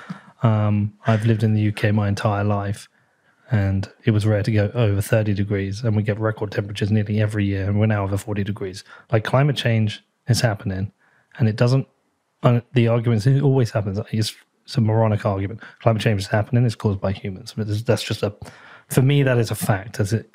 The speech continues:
undisputable fact, and I'm not gonna waste any more time arguing with people who talk about that.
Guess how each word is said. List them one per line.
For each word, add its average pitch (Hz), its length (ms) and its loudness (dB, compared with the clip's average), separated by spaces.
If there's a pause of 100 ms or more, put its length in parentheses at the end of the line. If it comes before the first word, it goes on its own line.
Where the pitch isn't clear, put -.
undisputable 117 680 2
fact, - 420 -4 (480)
and 107 120 4
I'm 104 340 2
not 107 120 2
gonna 113 120 2
waste 107 220 0
any 110 100 2
more 104 140 2
time 101 220 0
arguing 95 240 -2
with 95 100 -4
people - 220 -16
who 104 100 0
talk 98 240 -8
about 95 200 -6
that. - 240 -8